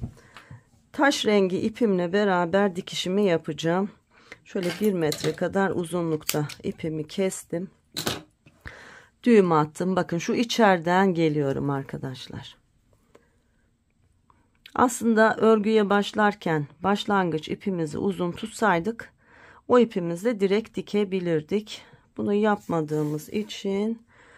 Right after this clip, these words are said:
şimdi böyle yapıyoruz. Bir kere şu ipi buradan aşağıya doğru yürüttüm ve sıfırladım. Şu yumağımızı da şöyle alalım.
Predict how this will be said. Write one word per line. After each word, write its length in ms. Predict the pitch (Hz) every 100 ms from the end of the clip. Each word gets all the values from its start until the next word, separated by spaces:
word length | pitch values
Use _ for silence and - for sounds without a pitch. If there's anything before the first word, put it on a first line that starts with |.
| - -
şimdi 420 | - 202 208 202
böyle 240 | 190 160
yapıyoruz. 520 | 143 139 - 82 175
Bir 100 | 277
kere 220 | - 196 202
şu 340 | - 220 226 - _ - - - _ -
ipi 460 | 240 - 190 208 - _ -
buradan 320 | 240 170 180
aşağıya 640 | 220 214 - 175 165 165
doğru 300 | 220 196 220
yürüttüm 540 | 190 175 147 - 214
ve 100 | 208
sıfırladım. 680 | 214 160 - 139 95 - - - _ _ _ - - - -
Şu 180 | - -
yumağımızı 580 | - - 180 165 165 -
da 100 | 104
şöyle 400 | - 180 160 143
alalım. 540 | - 180 143 156 202